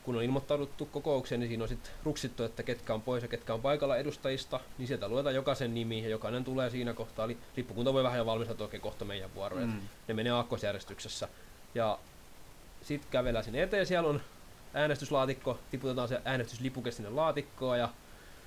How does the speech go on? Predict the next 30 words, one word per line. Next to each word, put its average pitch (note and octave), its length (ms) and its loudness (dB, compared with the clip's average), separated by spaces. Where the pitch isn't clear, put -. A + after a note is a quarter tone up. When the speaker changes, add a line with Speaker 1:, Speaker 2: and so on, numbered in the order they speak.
Speaker 1:
sitä A#2+ 240 4
ei G#2+ 60 4
leimata A#2 320 2
niin G#2 180 -4
kuin G2 100 -10
kunnallisvaaleissa C3 640 2
tai C3+ 140 6
muissa C3+ 280 6
Speaker 2:
<laughs> - 40 6
Speaker 1:
vaaleissa, B2 340 4
vaan A#2 100 4
se A#2+ 100 2
vaan C3+ 140 4
tiputetaan A#2+ 460 0
sinne. A#2 300 0
Ja A2+ 380 4
sit C#3 180 -2
mennään G#2 160 2
omalle D3+ 180 4
paikalle A#2+ 320 4
odottamaan. D3+ 500 0
Speaker 2:
Mm. B2 160 0
Speaker 1:
Kaikki B2+ 260 0
lippukunnat C3+ 440 0
on A#2+ 120 0
käyty A#2+ 420 2
läpi, D#3 380 0
niin A#2+ 280 0
siinä C3 240 0
kohtaa A#2+ 460 2